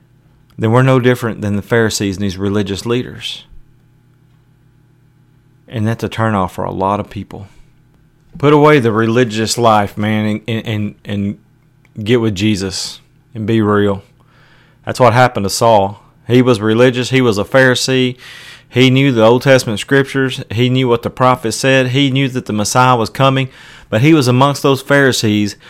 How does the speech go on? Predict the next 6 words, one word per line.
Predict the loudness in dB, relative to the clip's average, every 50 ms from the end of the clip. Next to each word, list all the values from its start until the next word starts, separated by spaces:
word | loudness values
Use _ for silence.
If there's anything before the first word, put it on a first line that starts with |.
| -20 -20 _ _ _
who, | 0 4 4 6 4 4 0 -2 _ -6
like | -2 0 0 0 0
Nicodemus | 0 -2 -2 -2 -2 0 0 0 0 -2 -2 -2
said, | 0 2 4 4 4 2 0 -6 -14 -20 -20 _ _ -6
they | -2 2 2 2 2
knew | 2 2 0 2 2 2 4 4 4 4 2 2 0 -4